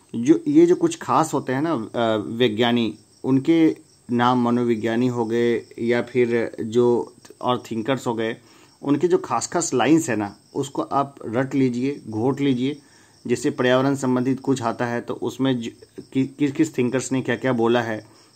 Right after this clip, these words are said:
जैसे गांधी जी ने बोला है, "Pla-, uh, planet Earth is enough for the need of the people, but not for the greed of, greed of the people।" यानी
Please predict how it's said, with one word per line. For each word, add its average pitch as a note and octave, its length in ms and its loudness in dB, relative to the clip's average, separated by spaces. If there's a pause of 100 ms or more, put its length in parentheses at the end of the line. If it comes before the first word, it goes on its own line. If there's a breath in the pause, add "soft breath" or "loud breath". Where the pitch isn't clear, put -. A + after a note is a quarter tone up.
जैसे A#2 220 0
गांधी A#2+ 320 2
जी B2 120 0
ने B2 80 0
बोला A#2 280 -2
है, A2 380 -8
"Pla-, B2 420 0
uh, A#2 220 -6
planet B2+ 460 0
Earth B2+ 280 0
is - 240 -4
enough C#3 160 0 (120)
for A#2+ 160 2
the A2+ 60 -2
need B2 280 0
of - 100 -10
the A2+ 140 -6
people, A#2+ 320 0
but G#2+ 200 -6 (160)
not C3 140 2 (140)
for A#2 140 -2
the G#2+ 120 -2
greed A2 220 0
of, A#2 280 -6
greed A#2+ 280 2
of A2+ 100 -12
the A#2 140 -4
people।" A#2 260 -4 (680 soft breath)
यानी C3+ 440 2